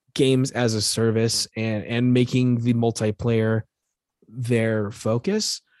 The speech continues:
Although they are assuring us that, like,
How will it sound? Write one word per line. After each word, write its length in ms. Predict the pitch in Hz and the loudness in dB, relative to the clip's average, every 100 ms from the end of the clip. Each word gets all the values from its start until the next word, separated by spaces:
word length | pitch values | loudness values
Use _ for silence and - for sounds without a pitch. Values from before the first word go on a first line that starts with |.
| _ - | _ -2
Although 280 | 160 175 202 | 2 6 6
they 160 | 196 | 6
are 300 | 202 156 190 | 6 4 4
assuring 520 | 202 - 190 170 170 165 | 4 2 2 4 4 2
us 260 | 156 - | -2 -2
that, 260 | - 131 123 | 0 0 0
like, 440 | 120 113 110 95 | -2 0 0 -4